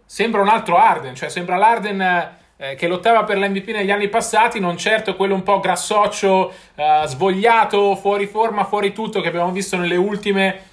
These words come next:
eh, partite a Houston. "Ti passo la palla", con un assist di Steve Nash, nel senso che sono le sue parole. Ha detto: "È incredibile quello che sta facendo, considerando che deve ancora trovare la condizione", ed è evidente.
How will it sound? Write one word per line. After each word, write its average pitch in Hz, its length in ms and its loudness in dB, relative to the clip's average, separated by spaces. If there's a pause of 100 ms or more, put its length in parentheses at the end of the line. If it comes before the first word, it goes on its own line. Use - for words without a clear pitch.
eh, 160 320 2
partite 196 380 0
a - 20 2
Houston. 175 640 -2 (280)
"Ti 165 120 -16
passo 240 360 2
la 208 120 4
palla", 165 540 2
con 160 180 -4
un 170 100 -6
assist 196 540 -4
di 226 160 -6
Steve 180 260 -8
Nash, 208 360 2
nel 151 180 -4
senso - 500 -8 (240)
che 147 140 -12
sono 196 220 0
le 165 120 2
sue 220 240 0
parole. 214 720 4 (240)
Ha 147 80 -4
detto: 208 260 0
"È 185 60 2
incredibile 214 560 0
quello 214 180 0
che 208 80 -2
sta 196 180 -2
facendo, 220 460 0
considerando 185 580 0
che 180 120 -2
deve 170 160 0
ancora 202 380 2
trovare 170 360 2
la 160 80 2
condizione", 180 880 -2
ed 143 140 -10
è 113 80 0
evidente. 185 800 -2